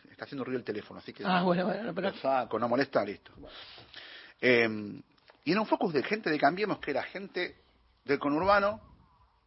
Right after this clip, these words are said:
Speaker 1: que votó el peronismo y votó ca-, votó Macri, o sea que el swinger del voto,
Speaker 2: Sí.
Speaker 1: el swinging vote,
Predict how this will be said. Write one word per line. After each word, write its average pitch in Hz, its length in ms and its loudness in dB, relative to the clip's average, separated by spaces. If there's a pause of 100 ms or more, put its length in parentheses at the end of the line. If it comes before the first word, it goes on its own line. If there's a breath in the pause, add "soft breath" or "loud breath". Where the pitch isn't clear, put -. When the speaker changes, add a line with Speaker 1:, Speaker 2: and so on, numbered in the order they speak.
(500)
Speaker 1:
que 214 120 0
votó 208 200 4
el - 40 -2
peronismo 202 600 2
y 147 40 2
votó 143 260 2
ca-, 139 180 4
votó 135 580 4
Macri, 202 340 6
o 170 40 -2
sea 143 160 -4
que 120 160 -8 (260)
el 123 200 -4
swinger 175 440 2 (440 soft breath)
del 117 160 -4
voto, 165 180 8
Speaker 2:
Sí. 170 240 4
Speaker 1:
el 123 100 -6
swinging 165 320 0
vote, 170 240 0